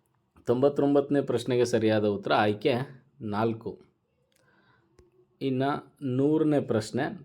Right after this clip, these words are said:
ಪ್ರಶ್ನೆ ಸಂಖ್ಯೆ ನೂರು, ಇದಕ್ಕೆ ಸರಿಯಾದ ಉತ್ತರ ಆಯ್ಕೆ ನಾಲ್ಕು. ಇನ್ನು ನೂರ ಒಂದನೇ ಪ್ರಶ್ನೆಯನ್ನು ಗಮನಿಸಿ, ಪ್ರಶ್ನೆ ನ-, ಸಂಖ್ಯೆ ಒನ್ ನಾಟ್ ಒನ್, ಆ, ಇದಕ್ಕೆ ಸರಿಯಾದ ಉತ್ತರ ಆಯ್ಕೆ ಒಂದು. ಇನ್ನು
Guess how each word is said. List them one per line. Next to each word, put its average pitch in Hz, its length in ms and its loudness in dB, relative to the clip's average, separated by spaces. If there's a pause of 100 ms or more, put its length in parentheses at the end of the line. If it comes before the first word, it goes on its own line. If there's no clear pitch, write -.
ಪ್ರಶ್ನೆ 120 320 -6
ಸಂಖ್ಯೆ 120 320 0
ನೂರು, 147 500 0 (260)
ಇದಕ್ಕೆ 135 340 2
ಸರಿಯಾದ 123 420 2
ಉತ್ತರ 120 280 2
ಆಯ್ಕೆ 117 400 2 (760)
ನಾಲ್ಕು. 107 760 -2 (1120)
ಇನ್ನು 131 540 -2
ನೂರ 147 220 4
ಒಂದನೇ 147 560 4
ಪ್ರಶ್ನೆಯನ್ನು 107 640 0
ಗಮನಿಸಿ, 98 480 -4 (400)
ಪ್ರಶ್ನೆ 113 360 -4
ನ-, 110 240 0
ಸಂಖ್ಯೆ 107 380 -4
ಒನ್ 107 160 0
ನಾಟ್ 104 340 -4
ಒನ್, 139 220 -2 (560)
ಆ, 107 160 -4
ಇದಕ್ಕೆ 139 400 2
ಸರಿಯಾದ 123 420 4
ಉತ್ತರ 113 320 4 (320)
ಆಯ್ಕೆ 110 420 -2 (320)
ಒಂದು. 110 560 -2 (1080)
ಇನ್ನು 156 540 -2